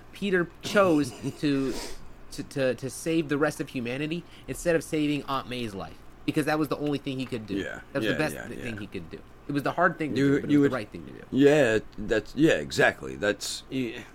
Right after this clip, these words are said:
Speaker 2: can't sacrifice millions for one, you know? Even Aunt May would have told him, "Sacrifice me over, uh, the rest of humanity," you know what I'm saying?
Speaker 1: Yeah, and it's like,
Speaker 2: So
Speaker 1: I, but I, but I also really love Miles' dynamic. Again, he's like,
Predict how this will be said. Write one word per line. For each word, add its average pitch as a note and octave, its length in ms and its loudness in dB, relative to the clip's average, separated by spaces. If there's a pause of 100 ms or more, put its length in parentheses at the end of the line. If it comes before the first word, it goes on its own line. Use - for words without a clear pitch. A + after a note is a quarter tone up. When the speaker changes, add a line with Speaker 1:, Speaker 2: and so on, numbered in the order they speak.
(760)
Speaker 2:
can't A2+ 260 -2
sacrifice G2+ 600 -4
millions F2+ 500 -4
for - 180 -12
one, D2+ 460 -4
you D2 100 -6
know? F#2 280 -2
Even C#3 280 2
Aunt B2 220 0
May G#2+ 240 2
would D#2+ 140 -4
have C#2+ 80 -10 (280)
told F2+ 280 -4
him, D#2+ 300 -8
"Sacrifice G2 720 -6
me A#2 280 -2
over, D2+ 460 -8
uh, A1+ 680 -12
the D#2 100 -14
rest F2 300 -6
of F#2+ 120 -10
humanity," A#2+ 720 -6
you D2+ 80 -8
know F2 80 -8
what E2 100 -8
I'm F2 120 -10
saying? F2+ 320 -6
Speaker 1:
Yeah, B2 260 -6
and A#2+ 100 -8
it's A#2 200 -10
like, A2 240 -2
Speaker 2:
So C3 160 -10 (280)
Speaker 1:
I, C3+ 100 2
but D3 260 -4
I, D3 100 2
but C3+ 180 -2
I C#3 100 2
also D#3+ 320 -2
really B2+ 440 0
love A#2+ 220 -2
Miles' A2+ 440 0
dynamic. G2+ 560 -6
Again, G#2 440 -8
he's G#2 160 -10
like, G2 100 -8